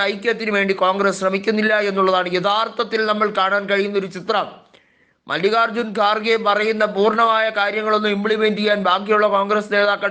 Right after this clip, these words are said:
തയ്യാറല്ല. പ്രിയങ്ക ഗാന്ധിക്ക് സീറ്റുകളാണ് കൂടുതൽ നോട്ടം. അതുകൊണ്ടാണല്ലോ കഴിഞ്ഞ തവണ മഹാഗഡ്ബന്ധൻ്റെ സംസ്ഥാന നിയമസഭാ തെരഞ്ഞെടുപ്പ് ബീഹാറിൽ നടക്കുമ്പോൾ എഴുപത് സീറ്റുകൾ ഇരന്നു വാങ്ങി അതിൽ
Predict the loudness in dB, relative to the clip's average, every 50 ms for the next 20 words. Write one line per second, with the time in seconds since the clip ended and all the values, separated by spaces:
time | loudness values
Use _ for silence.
0 | -2 0 0 2 2 2 2 0 0 -2 -4 -4 -6 -10 -16 _ _ _ _ -20
1 | _ _ _ _ _ _ _ _ -6 -2 0 0 0 2 2 0 2 2 0 0
2 | -2 -4 -4 -4 -4 -4 -4 -8 -8 -8 -4 0 2 2 4 2 2 0 -2 -2
3 | 0 0 2 2 2 0 2 0 0 0 2 0 -4 -4 -4 -12 -20 _ _ _
4 | _ -20 _ _ _ _ _ _ -6 -2 -2 0 0 0 -2 0 0 2 2 2
5 | 2 2 0 0 0 2 2 2 2 2 0 0 -2 -4 -6 -6 -2 0 0 0
6 | 0 0 -2 -2 0 0 0 2 0 -2 0 0 -4 -4 -4 -10 _ _ _ _
7 | _ -20 _ _ _ -4 -4 -4 -4 -2 -2 0 0 0 0 -2 -2 0 0 0
8 | 0 2 2 2 2 2 0 0 2 2 2 2 2 0 0 2 2 2 2 2
9 | 0 0 -2 0 0 0 -2 0 -2 0 0 0 -2 -2 0 2 2 2 2 0
10 | -2 -4 -4 -2 0 0 2 2 2 2 2 0 0 0 0 0 2 2 2 2
11 | 0 -2 -2 -4 -6 -6 -10 -20 _ _ _ _ _ _ _ _ -4 -2 0 0
12 | 0